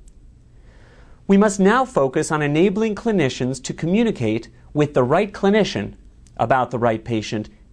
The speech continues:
at the right time through systems and technologies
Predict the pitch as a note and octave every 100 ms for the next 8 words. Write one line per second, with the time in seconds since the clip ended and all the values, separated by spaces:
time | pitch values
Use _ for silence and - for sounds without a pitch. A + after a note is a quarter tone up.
0 | - C#3+ E3 - C3+ C3 A#2+ - B2+ A2
1 | G#2 G2+ - - _ - - - - C#3+
2 | C3+ - - B3 - G#3+ G#3 - B2 -
3 | B2+ B2+ C#3 E3+ F3 E3 E3+ E3